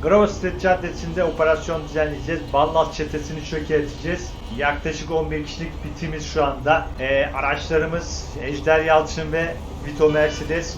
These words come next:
Bunlarla çıkacağız. Üzerinde her türlü tesisat var. Tam tesisat çıkıyoruz çünkü yaklaşık elli altmış kişilik bir grup. Hatta binaların üzerine bile barikat kurmuşlar. Üzerimde sniper var,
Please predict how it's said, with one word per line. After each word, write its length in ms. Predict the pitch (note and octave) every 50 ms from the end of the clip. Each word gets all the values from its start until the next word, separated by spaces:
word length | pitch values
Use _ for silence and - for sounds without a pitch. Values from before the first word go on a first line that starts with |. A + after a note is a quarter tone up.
| C#3+
Bunlarla 340 | C#3+ D3 D3+ D3+ D3 D3+ D3
çıkacağız. 460 | - - - - - C#3 D#3+ E3 - - - - - - - - - - - - C3
Üzerinde 440 | B2+ C3 E3 E3 E3+ E3+ E3 F3+ F3
her 320 | E3+ E3+ F3 F#3 F#3 F#3 -
türlü 440 | F3+ F3 F3 - - F3 F#3 F#3 F3+ -
tesisat 600 | D3+ D#3 E3 D#3+ - - - F3 E3+ E3+ - -
var. 200 | F3+ E3 - -
Tam 220 | D3+ D3+ D#3 D3+
tesisat 460 | C#3+ D#3+ D#3 D3 - - F3 D#3+ E3 -
çıkıyoruz 320 | - - - D#3 E3+ E3 E3
çünkü 460 | - E3 D3+ D3 - E3+ F3 F3 F3 - - - - B2
yaklaşık 540 | C3+ C#3+ C#3+ C#3+ - - D#3+ D3+ D#3+ F3 - - - - - - - - - - C3+
elli 280 | C#3+ D3 D3 D3 E3
altmış 380 | D#3 D#3 - - - D#3 - -
kişilik 360 | E3 D3+ C#3+ F3 E3+ - -
bir 100 | E3 D3+
grup. 300 | D3 D#3 D#3 F3+ F#3 F#3
Hatta 500 | - C3 C3+ C3 - E3 E3 F3 F3+ F3+ -
binaların 480 | D3+ D3 D3 D3+ D#3 D#3+ E3+ E3+ E3+ E3
üzerine 380 | D#3+ E3+ E3+ E3+ E3+ F#3 F3+
bile 260 | E3 E3 E3+ F3 E3 D3+
barikat 500 | D3+ D3+ D#3 D3+ D#3+ D#3+ D#3+ - - -
kurmuşlar. 540 | D#3+ D3 D3 D3 - - C#3+ D3+ F3 F3 - - - -
Üzerimde 680 | B2+ C3+ E3 E3 E3 E3+ D#3+ D#3+ E3 F3 F3+ - - - - -
sniper 680 | - - - - D3+ D3+ D#3 D#3+ D#3+ D#3 - F3 D#3+ E3
var, 220 | F3 F3+ F3+ F3